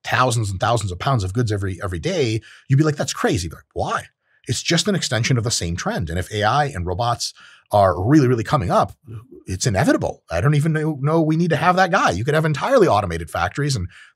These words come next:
guess what stockholders make off of that? A ton, right? So this f-, earlier automated part of the economy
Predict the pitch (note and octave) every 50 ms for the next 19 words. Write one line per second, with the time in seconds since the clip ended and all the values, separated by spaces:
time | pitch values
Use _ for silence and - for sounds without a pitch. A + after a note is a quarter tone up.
0 | _ - E2+ - D3 D3+ D#3+ - - D#3+ D3+ C#3+ - - D3 C#3+ C3 - - D#3+
1 | D#3 C3 - - B2 C3+ C#3+ C#3+ C#3 C3 C3 A#2 G2 E2 - E3+ A3 - - -
2 | - - _ _ _ _ _ _ _ _ _ _ _ _ _ _ _ _ _ _
3 | _ _ - - - - - G#3+ B3+ - - - _ _ _ _ _ _ _ _
4 | _ _ - F2+ A#2 D#3+ E3+ - - _ _ _ - - - - _ _ _ -
5 | - - D#3 C#3+ C3+ C3 B2 - _ _ _ _ _ - G#2+ A#2 C3+ G3 G#3+ G3
6 | - - - - _ _ - - - - - _ _ - B2+ - - - E3 E3
7 | F3 D#3+ D#3 C#3+ C3 B2+ A#2 - - - C3 C#3 C#3 A#2+ G#2+ F#2 F2 F2+ E2 -
8 | - F#2+ F2+ E2+ D2+ - F2 E2 D2+ - - D#2 D2+ D#2 D#2+ G#2 D#3+ F#3+ F#3+